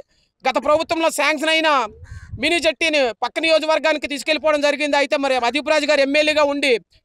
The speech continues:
ఏం చేస్తున్నారో తెలియదు. అదేవిధంగా ఆ మినీ జట్టి నిర్మాణం ఇప్పటి వరకు ఒక ప్రస్తావన కూడా లేదు. అయితే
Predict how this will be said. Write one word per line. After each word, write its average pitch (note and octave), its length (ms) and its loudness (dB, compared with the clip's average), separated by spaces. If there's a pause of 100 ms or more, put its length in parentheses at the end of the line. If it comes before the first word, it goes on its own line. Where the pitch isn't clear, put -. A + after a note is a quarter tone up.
(120)
ఏం D4+ 140 2
చేస్తున్నారో D4+ 380 0
తెలియదు. D4 200 0 (100)
అదేవిధంగా C#4+ 480 0 (360)
ఆ A#3 80 4 (120)
మినీ E4 240 4
జట్టి D#4+ 180 -2 (120)
నిర్మాణం D4 500 0 (320)
ఇప్పటి D#4 240 -4
వరకు D4+ 200 0 (120)
ఒక C#4+ 80 -6 (100)
ప్రస్తావన E4 360 0 (100)
కూడా D#4 140 4
లేదు. C4+ 280 2 (240)
అయితే C#4+ 200 2